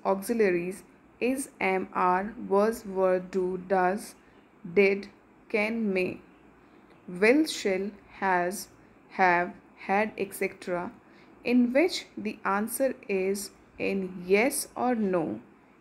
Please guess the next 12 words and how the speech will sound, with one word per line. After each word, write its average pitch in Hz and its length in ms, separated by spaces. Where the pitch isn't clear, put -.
introduce 196 760
if 185 240
or 190 220
whether 214 540
to 185 120
join 185 340
the 180 80
principal 196 560
clause 247 480
with 180 160
the 202 80
subordinate 190 760